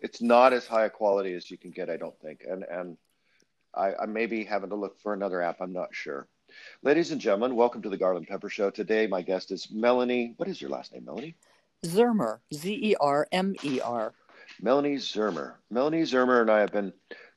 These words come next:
Speaker 1: kind of bumping into each other at different events here and there. Uh, typically, it's probably a fundraiser or, um, a, a concert. Um, Melanie is an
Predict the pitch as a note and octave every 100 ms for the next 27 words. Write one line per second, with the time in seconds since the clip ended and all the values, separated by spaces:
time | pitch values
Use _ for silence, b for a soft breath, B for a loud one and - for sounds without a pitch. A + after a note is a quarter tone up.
0 | - E3+ B2+ B2+ B2 B2+ A#2 A2+ A#2 A2+
1 | A#2+ G#2+ A2 F#2 A#2+ - G#2+ E2+ G#2+ G#2+
2 | - A2 G#2 G#2 F#2+ G2+ G2+ G2+ E2+ F#2
3 | - - B2 B2+ - A2 A2 - - G#2
4 | G#2 G#2+ G#2 - - G#2+ G#2 G#2+ G#2 A2
5 | G#2+ - B B B B _ F2+ F#2 F#2
6 | F#2+ F#2 F#2 - F#2 F#2 F#2 E2+ F2 _
7 | _ _ b b b b - - G2+ -
8 | G2 - G2+ D#2 - D#2+ - - - _
9 | - E2 D#2+ D#2 - G#2+ A#2 A2+ G#2+ G2
10 | F#2+